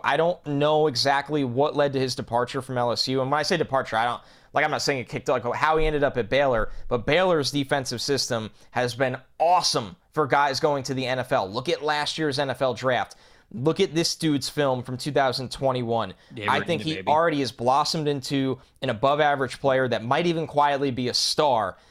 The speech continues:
Speaker 1: and has a legitimate chance to go in the first round next year.
Speaker 2: So I had him at number three. I had him, um, right behind, uh, Rasee. And, uh, no, I mean, you're, you're right. <laughs> He, he's awesome. His projection is certainly a lot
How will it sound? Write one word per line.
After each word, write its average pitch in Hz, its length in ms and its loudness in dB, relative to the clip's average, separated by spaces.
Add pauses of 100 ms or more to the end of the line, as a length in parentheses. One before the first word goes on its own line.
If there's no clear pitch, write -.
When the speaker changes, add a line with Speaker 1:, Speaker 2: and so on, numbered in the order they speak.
(100)
Speaker 1:
and 127 120 -2
has 135 140 0
a 135 60 0
legitimate 123 680 -2
chance 139 340 -2
to 123 60 -6
go 120 180 0
in 117 60 -4
the 113 60 -6
first 110 320 -4
round 98 240 -4
next - 260 -12
year. 76 220 -12
Speaker 2:
So 196 160 0
I 190 140 0
had 220 160 -2
him 202 100 0
at 190 60 0
number 165 220 0
three. 123 440 0
I 117 140 0
had 127 180 -2
him, 123 220 -4
um, 107 500 -2
right 120 200 -2
behind, 101 640 -6
uh, 98 340 -2
Rasee. 98 680 -10
And, 104 480 -4 (440)
uh, - 80 -20 (220)
no, 139 400 -2
I 135 220 -2
mean, 151 260 0
you're, 151 220 0
you're 147 180 0
right. 139 260 0
<laughs> - 0 -
He, 151 400 -4
he's 151 280 0
awesome. 147 380 0
His 190 400 -2
projection 190 560 -2
is 143 100 -2
certainly 165 320 0
a 123 80 0
lot 131 240 0